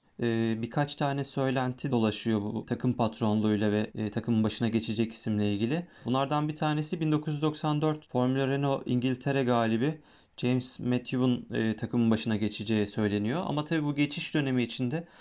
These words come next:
sanırım yine Williams'ın içinden bir pozisyonu olan Simon Roberts'ı göreve getireceklerini duyurdular bugün. Toparlanma dönemini bu yeni yönetim ve yeni şirketle birlikte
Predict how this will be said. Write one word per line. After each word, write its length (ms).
sanırım 380
yine 140
Williams'ın 520
içinden 480
bir 140
pozisyonu 480
olan 320
Simon 420
Roberts'ı 500
göreve 260
getireceklerini 800
duyurdular 520
bugün. 320
Toparlanma 720
dönemini 540
bu 180
yeni 380
yönetim 500
ve 60
yeni 420
şirketle 500
birlikte 440